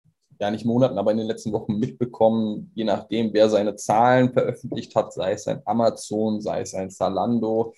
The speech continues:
Ähm, man hat dort gesehen, dass, äh, dort ein Rückgang zu verzeichnen ist, weil gewisse Umsatzerwartungen, die man hatte,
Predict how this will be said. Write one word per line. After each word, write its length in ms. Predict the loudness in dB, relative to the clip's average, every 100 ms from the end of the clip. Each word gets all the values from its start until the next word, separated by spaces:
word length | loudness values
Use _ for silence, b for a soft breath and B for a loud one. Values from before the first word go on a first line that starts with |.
| B B -12 2
Ähm, 220 | 2 4
man 160 | 2
hat 180 | 2 4
dort 180 | 2 2
gesehen, 320 | -2 0 2
dass, 300 | 2 0 -8
äh, 160 | -10 -10
dort 280 | -4 0 2
ein 440 | 2 2 0 -4 -14 _ _ _ _ _ _ _ _ _ -4
Rückgang 320 | 0 2 0
zu 100 | -2
verzeichnen 580 | -2 2 4 2 0 -4
ist, 240 | -4 -2
weil 260 | 0 2 2
gewisse 400 | 2 -2 -2 -4
Umsatzerwartungen, 840 | -2 -2 0 0 2 2 2 0
die 60 | -2
man 200 | -6 -6
hatte, 460 | -4 0 -2 -2